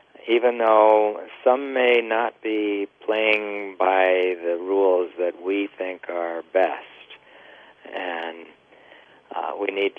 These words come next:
to understand that everybody's doing the best they can with what they've been given. But remembering that when it really gets, when push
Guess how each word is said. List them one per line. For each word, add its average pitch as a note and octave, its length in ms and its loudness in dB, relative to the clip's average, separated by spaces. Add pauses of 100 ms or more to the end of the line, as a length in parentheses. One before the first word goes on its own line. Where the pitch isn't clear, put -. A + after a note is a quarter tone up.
(100)
to G2+ 140 -2
understand G2 500 -4
that F2+ 60 -4
everybody's G2+ 460 4
doing G2+ 280 2
the F2+ 60 -6
best G2 260 4 (100)
they F#2 140 2
can G2 320 -4
with F2+ 140 -10
what F#2 220 -2
they've F#2+ 200 -2
been F#2 200 -8
given. - 320 -6 (560)
But A2+ 160 4
remembering C3+ 600 2
that C3+ 260 0 (120)
when G2+ 140 -4
it G2 120 -2 (220)
really A2+ 400 2
gets, A2 240 2 (640)
when - 120 -14
push - 200 4